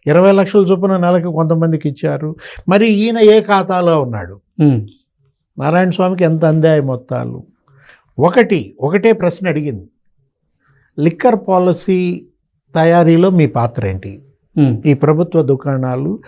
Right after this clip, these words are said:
Speaker 1: దీనికి సంబంధించి అంటే నాకేం తెలియదు, నాకేం సంబంధం లేదు, అంతా పై వాళ్ళ నిర్ణయం అన్నాడు.
Speaker 2: ఉమ్.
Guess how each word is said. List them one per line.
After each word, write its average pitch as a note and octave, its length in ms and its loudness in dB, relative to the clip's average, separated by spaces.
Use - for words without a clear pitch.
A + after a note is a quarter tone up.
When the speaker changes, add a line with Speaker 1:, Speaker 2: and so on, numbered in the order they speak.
Speaker 1:
దీనికి E3+ 220 2
సంబంధించి D#3 600 -4
అంటే D#3 260 -2
నాకేం D#3+ 400 2
తెలియదు, D3+ 580 0
నాకేం C#3 320 -2
సంబంధం C3+ 540 0
లేదు, C3+ 280 -2
అంతా D#3+ 260 0
పై D3+ 240 0
వాళ్ళ B2+ 500 0
నిర్ణయం B2 480 0
అన్నాడు. G2 580 -8
Speaker 2:
ఉమ్. A#2+ 220 0